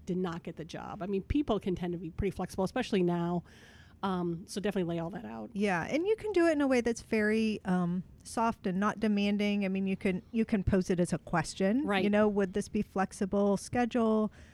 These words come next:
Speaker 2: Do you allow people to work from home?" Like, instead of saying, like, "I have to work from home," you say,
Speaker 1: <laughs>
Speaker 2: like, "Do you allow that?
Speaker 1: Yes,
Speaker 2: Is that something
Speaker 1: yes.
Speaker 2: that's a possibility?"
Speaker 1: Yep.
Speaker 2: Or, "Here are, you know, here are some things I am going to have to make work.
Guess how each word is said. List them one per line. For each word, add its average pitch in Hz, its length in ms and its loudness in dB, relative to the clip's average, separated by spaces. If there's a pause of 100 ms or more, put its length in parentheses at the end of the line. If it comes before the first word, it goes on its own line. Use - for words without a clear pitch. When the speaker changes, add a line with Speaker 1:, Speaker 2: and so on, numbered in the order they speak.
(520)
Speaker 2:
Do 196 80 6
you 208 480 4
allow 196 240 4
people 214 300 4
to 208 40 0
work 202 180 0
from 214 180 4
home?" 214 180 6
Like, 220 180 4
instead 233 360 4
of 214 60 6
saying, 196 140 2
like, 190 180 -2 (160)
"I 226 440 6
have - 300 4
to 214 80 4
work 214 180 4
from 202 160 4
home," 269 240 10
you 277 100 6
say, 311 180 8
Speaker 1:
<laughs> - 0 -
Speaker 2:
like, 254 200 6
"Do 285 100 2
you 262 260 2
allow 208 280 0
that? - 300 -6
Speaker 1:
Yes, 220 220 8
Speaker 2:
Is 180 40 -6
that 226 180 6
something 208 300 2
Speaker 1:
yes. 214 40 2
Speaker 2:
that's 214 180 0
a 202 60 2
possibility?" 160 840 -6
Speaker 1:
Yep. 202 120 4
Speaker 2:
Or, 208 240 6 (540)
"Here 339 240 2
are, 285 40 0 (220)
you 220 140 4
know, 185 240 0
here 302 200 2
are 285 80 2
some 240 260 0
things 220 340 -2
I 202 480 -2 (420)
am 220 120 2
going 220 180 4
to 208 80 4
have 208 140 2
to 214 80 -4
make 196 260 -2
work. 233 340 2